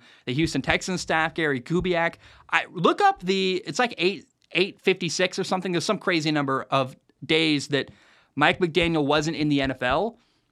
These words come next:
There's a great video if you wanna watch on YouTube about Mike McDaniel and his journey getting back to the N F L and how he will never take it for granted again.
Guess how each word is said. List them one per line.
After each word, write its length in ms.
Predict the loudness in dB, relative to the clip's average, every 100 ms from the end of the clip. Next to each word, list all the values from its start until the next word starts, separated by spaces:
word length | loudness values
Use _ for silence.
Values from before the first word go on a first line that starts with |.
| _ _ -6
There's 160 | -2
a 60 | 4
great 240 | 4 4
video 180 | 4 4
if 100 | 4
you 60 | 0
wanna 140 | 2
watch 280 | 2 2 2
on 100 | 2
YouTube 240 | 2 0
about 280 | 2 2 2
Mike 220 | 2 2
McDaniel 520 | 0 0 2 2 0
and 80 | -2
his 140 | -4 -4
journey 540 | 0 0 0 -2 -4 -6 _ 2
getting 240 | 4 4
back 320 | 2 0 0
to 80 | 0
the 140 | 2
N 100 | 2
F 100 | 2
L 160 | 2 2
and 120 | 4
how 240 | 4 4 0 -12 -2
he 120 | 2
will 120 | 2
never 320 | 2 2 2
take 220 | 2 0
it 100 | 0
for 140 | -2 0
granted 380 | 4 4 2 0
again. 400 | 2 2 2